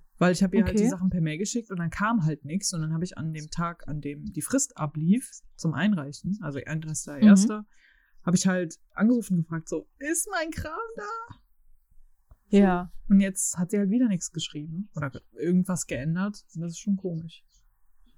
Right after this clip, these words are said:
Speaker 2: Ja, aber ich meine, es ist ja auch irgendwo völlig normal, dass man da auch wissen möchte, wo man jetzt dran ist, oder?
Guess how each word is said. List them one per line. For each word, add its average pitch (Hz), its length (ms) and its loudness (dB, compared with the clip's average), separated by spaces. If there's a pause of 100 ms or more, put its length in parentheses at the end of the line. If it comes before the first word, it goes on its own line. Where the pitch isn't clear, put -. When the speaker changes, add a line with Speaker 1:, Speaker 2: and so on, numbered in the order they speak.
(400)
Speaker 2:
Ja, 226 120 2
aber 233 60 2
ich 226 100 0
meine, 233 180 2
es 208 120 -6
ist - 100 -12
ja 226 100 -6
auch 202 180 -10
irgendwo 214 300 -4
völlig 226 400 -6
normal, 180 320 2
dass 202 160 -4
man 180 160 2
da 180 80 -8
auch - 160 -12
wissen 190 240 0
möchte, 190 320 -2
wo 180 100 -12
man 180 200 -4
jetzt 156 220 -8
dran - 260 0
ist, 170 180 0
oder? 180 340 -2